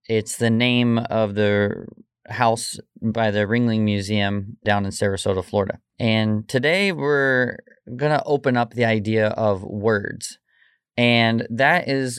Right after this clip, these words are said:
going to help you with understanding the architectural D N A, which is your dreams, nature, and effects, and describing how you want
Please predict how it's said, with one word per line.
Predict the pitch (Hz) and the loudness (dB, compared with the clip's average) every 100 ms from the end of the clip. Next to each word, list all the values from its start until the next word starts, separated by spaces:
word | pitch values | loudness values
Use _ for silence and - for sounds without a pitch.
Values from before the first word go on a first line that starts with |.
| - | -6
going | 123 123 | -2 0
to | 117 | 0
help | 104 - 147 165 - | -2 -4 0 0 0
you | 110 110 104 104 110 _ _ _ | 0 2 2 -2 -6 _ _ _
with | 120 107 147 143 - - _ _ _ _ - | -8 -2 0 0 -4 -16 _ _ _ _ -2
understanding | 127 127 117 - 127 123 117 | 2 4 2 2 2 4 4
the | 107 | 4
architectural | 110 - 110 104 - 104 | 2 0 -4 -4 0 -2
D | 98 107 | 0 2
N | 101 | 2
A, | 98 - | 0 -2
which | 107 101 - | -2 -2 0
is | 104 95 95 - _ - | 0 0 -4 -16 _ -2
your | 107 | 0
dreams, | 98 113 117 113 113 117 - - _ _ | 0 2 2 2 2 0 -4 -16 _ _
nature, | 113 110 - 110 | 0 0 2 2
and | 107 110 101 | 2 2 0
effects, | 92 107 - - - _ | 0 -2 -2 -6 -16 _
and | 120 110 | 0 0
describing | 110 - 120 117 113 | 0 0 0 2 0
how | 104 - 127 123 127 135 | -2 -4 0 2 2 2
you | 127 110 120 | 0 0 0
want | 110 113 110 | 2 2 0